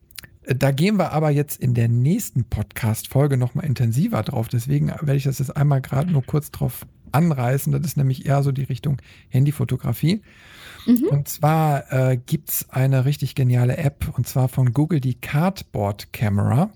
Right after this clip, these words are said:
Speaker 1: Das ist eine kostenlose App, äh, die nichts anderes macht, als ein Panorama aufzunehmen.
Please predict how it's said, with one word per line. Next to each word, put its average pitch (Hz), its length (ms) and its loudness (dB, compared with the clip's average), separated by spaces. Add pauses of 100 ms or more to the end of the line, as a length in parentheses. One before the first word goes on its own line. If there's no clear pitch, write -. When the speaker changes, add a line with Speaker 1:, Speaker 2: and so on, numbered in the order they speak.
(280)
Speaker 1:
Das 131 140 -6
ist - 60 -6
eine 135 120 -2
kostenlose 135 580 -2
App, - 280 -2 (640)
äh, 139 200 4
die 147 120 0
nichts 196 200 0
anderes 156 380 -2
macht, - 300 -2
als 139 300 -4
ein 139 220 0
Panorama 127 520 2
aufzunehmen. 117 680 0